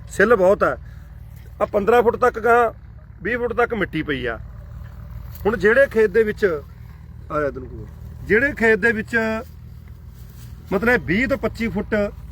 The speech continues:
ਜਗ੍ਹਾ ਰੁੰਦੀ ਜਾ ਰਹੀ ਆ। ਇੱਕ ਤਾਂ ਕਈਆਂ ਨੇ ਫਸਲ ਬੀਜਤੀ, ਕਿਸੇ ਦੀ ਬਰਸੀਨ ਬੀਜੀ ਹੋਈ ਆ, ਕਿਸੇ ਨੇ ਕਣਕ ਬੀਜੀ ਹੋਈ ਆ,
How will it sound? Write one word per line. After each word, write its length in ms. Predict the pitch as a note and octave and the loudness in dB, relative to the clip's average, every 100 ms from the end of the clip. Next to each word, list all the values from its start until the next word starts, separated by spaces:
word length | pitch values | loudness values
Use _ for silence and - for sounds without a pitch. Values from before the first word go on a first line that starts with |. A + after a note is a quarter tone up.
| - | -6
ਜਗ੍ਹਾ 200 | E3 G#3 | 2 4
ਰੁੰਦੀ 260 | E3 D3 F3 | 2 -2 -2
ਜਾ 140 | C#3 | -2
ਰਹੀ 260 | A2+ A2+ A2 | -6 -10 -10
ਆ। 80 | - - - - - - - | -14 -20 -20 -18 -16 -16 -6
ਇੱਕ 160 | F3+ A3 | -4 -2
ਤਾਂ 180 | G3 A3+ | 0 2
ਕਈਆਂ 260 | A3+ A#3+ | 2 2
ਨੇ 80 | B3 | 2
ਫਸਲ 320 | A3 E3 E3+ | 0 -2 -2
ਬੀਜਤੀ, 460 | D3+ D3+ C#3+ D#3+ D3 - - - - - - - - - - - | -4 -4 -6 -10 -14 -14 -18 -20 -20 -20 -18 -18 -18 -18 -16 0
ਕਿਸੇ 160 | F#3+ | 2
ਦੀ 60 | A3 | 2
ਬਰਸੀਨ 340 | F#3 D3+ F#3+ | -2 -4 -2
ਬੀਜੀ 260 | F#3 E3+ F#3 | -2 -4 -4
ਹੋਈ 180 | F3+ F3+ | -2 0
ਆ, 160 | F3 | -2
ਕਿਸੇ 320 | E3 - F3+ G#3 | -2 0 2 4
ਨੇ 260 | G#3+ G#3 - - - | 4 2 -4 -14 -4
ਕਣਕ 260 | G3 F#3+ | -2 -2
ਬੀਜੀ 260 | G3 F3+ F3 | -6 -6 -2
ਹੋਈ 220 | F#3 F3 | 0 0
ਆ, 160 | F3 | -2